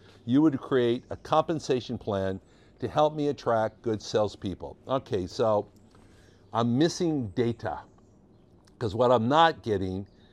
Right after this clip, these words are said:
is what does it cost you to deliver that service? That's a tough one.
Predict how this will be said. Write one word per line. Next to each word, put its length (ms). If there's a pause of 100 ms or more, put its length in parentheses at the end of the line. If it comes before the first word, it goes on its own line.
(240)
is 540 (680)
what 320
does 140
it 140
cost 480
you 120
to 120
deliver 680 (100)
that 260
service? 680 (120)
That's 220
a 80
tough 340
one. 220